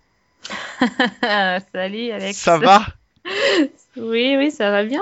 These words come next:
Speaker 1: écoute, t'as quelque chose à te faire pardonner peut-être ?
Speaker 2: The best parmi les best.
Speaker 1: Ouais, c'est, tant que c'est pas The Beast, ça me va. Très bien.
Speaker 2: Ah, écoute, euh, tant que c'est pas The Beach, euh, c'est surtout, c'est
Speaker 1: Aussi.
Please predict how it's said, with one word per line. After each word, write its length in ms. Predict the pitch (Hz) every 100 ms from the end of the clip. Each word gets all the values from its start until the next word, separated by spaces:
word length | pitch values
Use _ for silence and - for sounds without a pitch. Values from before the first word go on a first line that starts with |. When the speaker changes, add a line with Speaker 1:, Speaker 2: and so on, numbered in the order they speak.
| 403
Speaker 1:
écoute, 280 | 320 294 294
t'as 100 | 254
quelque 180 | 262 277
chose 140 | 294 285
à 40 |
te 100 | 277
faire 200 | 277 -
pardonner 420 | 277 262 285 381
peut-être ? 300 | 349 240 214
Speaker 2:
The 80 | 175
best 360 | 175 220 226 196
parmi 300 | 180 170 175
les 100 | 160
best. 420 | 135 127 - - _ _ _ 220
Speaker 1:
Ouais, 140 | 202
c'est, 180 | 190 - _
tant 100 | 226
que 60 | 220
c'est 100 | 240
pas 160 | 214
The 120 | 202 190
Beast, 320 | 202 - -
ça 180 | - 185
me 80 |
va. 140 | 185 175 _ _ - - _
Très 180 | - 226
bien. 120 | 202
Speaker 2:
Ah, 40 |
écoute, 340 | 139 - 165 147
euh, 120 | 131
tant 120 | 170
que 60 | 156
c'est 80 | 170
pas 100 | 151
The 80 | 143
Beach, 380 | 131 214 - 127
euh, 140 | 120
c'est 200 | 120 120
surtout, 380 | - 127 160 202
c'est 180 | 180 127 - - -
Speaker 1:
Aussi. 420 | 302 - 294